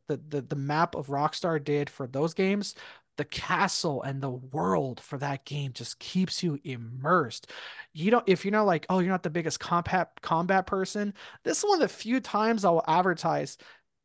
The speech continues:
if, you know, if you're not a big quote unquote gamer, the combat looks challenging, the combos, the button layout,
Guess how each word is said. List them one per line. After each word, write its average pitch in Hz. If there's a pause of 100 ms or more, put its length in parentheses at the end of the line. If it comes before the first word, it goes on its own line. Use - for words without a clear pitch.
if, 180
you 202
know, 175
if 156
you're 190
not 240
a 208
big 170
quote 196
unquote 170
gamer, 202
the 143
combat 185
looks -
challenging, 180
the 156
combos, 170
the 131
button 165
layout, 202